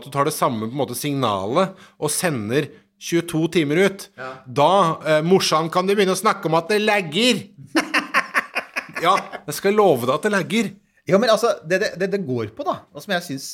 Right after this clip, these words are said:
Speaker 2: som jeg egentlig har sansen for, det er jo denne formen for tenkning, og det er jo det, det, altså dere må jo også tenke på det, ikke sant? At det er redundans, ikke sant? Altså, for eksempel, eh, det som redda Voyager er at den har tre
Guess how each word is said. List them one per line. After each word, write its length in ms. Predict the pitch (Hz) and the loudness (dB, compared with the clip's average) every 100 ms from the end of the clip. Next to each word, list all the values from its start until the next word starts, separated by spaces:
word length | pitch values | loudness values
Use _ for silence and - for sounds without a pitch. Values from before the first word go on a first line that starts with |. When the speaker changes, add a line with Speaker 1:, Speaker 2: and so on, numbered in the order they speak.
| 127 135 | -16 -8
Speaker 2:
som 80 | 180 | -6
jeg 140 | 147 | -4
egentlig 180 | 127 160 | -4 -6
har 80 | 160 | -4
sansen 380 | 220 98 - - | -6 -6 -12 -8
for, 140 | 214 180 | -6 -4
det 80 | 180 | -2
er 300 | 98 98 117 | -2 -2 -2
jo 60 | 147 143 _ _ _ - | -2 -6 _ _ _ -4
denne 260 | 135 110 117 - _ - | -2 -2 -6 -8 _ -6
formen 260 | 135 104 | -2 -2
for 140 | 101 131 | -6 -4
tenkning, 320 | 113 - 123 | -6 -6 -8
og 60 | 135 | 0
det 60 | 143 | 2
er 120 | 117 | 0
jo 60 | 117 | 0
det, 80 | 110 107 | -4 -4
det, 60 | 110 104 104 | -6 -6 -6
altså 180 | 110 117 | -8 -6
dere 220 | 104 113 | -6 -4
må 80 | 120 | -6
jo 60 | 95 | -8
også 120 | 110 | -10
tenke 240 | 110 95 - | -12 -12 -8
på 80 | |
det, 140 | 107 135 | -4 -4
ikke 100 | 135 | -2
sant? 220 | 147 135 | -4 -2
At 140 | 131 - - - - _ _ | -4 -6 -20 -20 -20 _ _
det 120 | 139 156 | -2 0
er 140 | 160 170 143 | 0 -2 -4
redundans, 480 | 139 151 101 95 - | -4 -4 -4 -4 -10
ikke 140 | 113 | -10
sant? 240 | 147 190 - - - | -8 -8 -10 -16 -10
Altså, 220 | 135 147 131 - _ - | -6 -2 -4 -6 _ -6
for 160 | 190 165 | -2 -2
eksempel, 520 | - 95 - 104 92 - | -2 -6 -6 -10 -10 -6
eh, 200 | 139 147 | 0 0
det 120 | 143 135 | 0 -6
som 100 | 156 | -6
redda 440 | 160 113 90 120 151 - 110 123 | -6 -8 -6 -4 -4 -6 -10 -6
Voyager 340 | 123 143 262 | -6 -6 -8
er 280 | - 117 131 | -4 -2 -2
at 160 | 135 - | -4 -6
den 140 | 120 | -6
har 140 | 127 - | -8 -16
tre 220 | - 110 | -12 -8